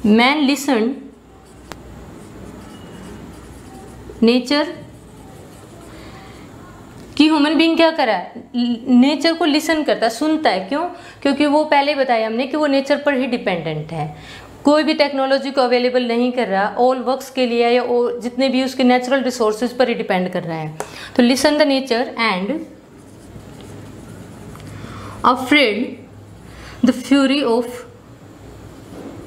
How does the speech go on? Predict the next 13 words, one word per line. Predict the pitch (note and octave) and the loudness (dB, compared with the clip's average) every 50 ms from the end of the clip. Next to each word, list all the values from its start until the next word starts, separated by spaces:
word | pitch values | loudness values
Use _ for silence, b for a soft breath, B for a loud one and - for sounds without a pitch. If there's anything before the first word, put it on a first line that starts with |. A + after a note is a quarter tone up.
| - - - - - - - - - - - - A3+ | -20 -20 -20 -20 -20 -20 -20 -20 -18 -10 -2 0 0
her, | F#3 E3 D#3+ D#3 - - - - - B B B B B B B B | 0 0 0 -6 -8 -10 -12 -16 -18 B B B B B B B B
कि | - | 2
जो | B3+ B3 D#4+ | 4 4 4
nature | D#4 C#4+ C#4 C4+ C4 - D4+ D4 | 4 4 2 2 0 0 -2 -2
की | D4+ D4+ D#4+ | -2 0 0
जो | C4+ E4 | 0 0
फ्यूरी | D#4+ - D4 C#4+ C4 C#4 | 0 2 2 2 2 2
उससे | C#4+ C#4 C#4 - D#4 | 2 0 0 0 2
वो | D#4 E4+ | 2 2
डरता | C4+ A#3 B3 G3+ - - F3 | 2 2 0 0 -2 -6 -8
है। | D3+ D3+ D#3+ - | -8 -8 -6 -2
And | A#3 A#3 B3+ C4+ A3+ G3+ | 0 0 2 2 0 2
worshipped, | A#3 A#3+ B3 B3 B3 - A3+ F#3+ C#3+ - - D3 | 2 2 2 2 0 -2 -2 -4 -4 -6 -10 -12